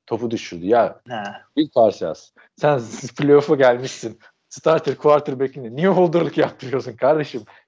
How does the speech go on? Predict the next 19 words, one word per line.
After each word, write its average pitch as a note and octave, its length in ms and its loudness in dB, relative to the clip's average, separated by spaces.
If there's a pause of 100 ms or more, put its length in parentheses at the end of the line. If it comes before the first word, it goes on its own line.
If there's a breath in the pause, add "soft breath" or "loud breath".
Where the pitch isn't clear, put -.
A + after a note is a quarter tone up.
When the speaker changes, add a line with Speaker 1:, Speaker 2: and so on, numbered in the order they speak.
(120)
Speaker 1:
<laughs> - 200 -6
Onu G3 260 2
bir F3 120 0
önce D#3 300 0
düşün C3 320 -12
değil G3 100 -8
mi? C3+ 140 -8 (380)
Sonra C3 300 -10
toplar B2+ 480 -10
falan B2 200 -12
değişiyor. G#2+ 280 -10
Neyse F3+ 260 -2
Romo C#3 240 -4
güzel C#3 260 0
adamdı B2 340 -2
da A#2 80 -2
haftayı A#2+ 360 -2
bitirelim F#2 380 -10
abi. E2+ 240 -10